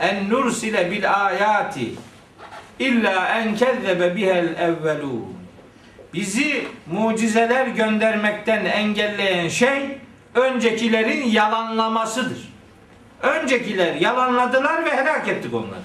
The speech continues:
Şimdi artık mucize göndermiyoruz diyor Allah. İnanmadı mı helak oluyor çünkü. Mucize isteğine rağmen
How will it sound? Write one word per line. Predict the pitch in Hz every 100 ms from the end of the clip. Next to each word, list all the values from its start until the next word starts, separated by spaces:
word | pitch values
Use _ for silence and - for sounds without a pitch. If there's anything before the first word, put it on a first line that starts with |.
| - - - - - -
Şimdi | - 349 349 254
artık | 254 254 247 233
mucize | 254 254 220 320
göndermiyoruz | 262 254 240 269 277 254 208 143 117
diyor | 120 107
Allah. | 101 - - 143 139 127 - - - - - - - - - - - -
İnanmadı | 220 233 330 349 330 262 339
mı | 359
helak | 294 277 - -
oluyor | 156 123
çünkü. | 113 113 104 - - - - - - - - - - - - -
Mucize | 175 240 247 214 277
isteğine | 277 - 254 247 254 269
rağmen | 254 196 127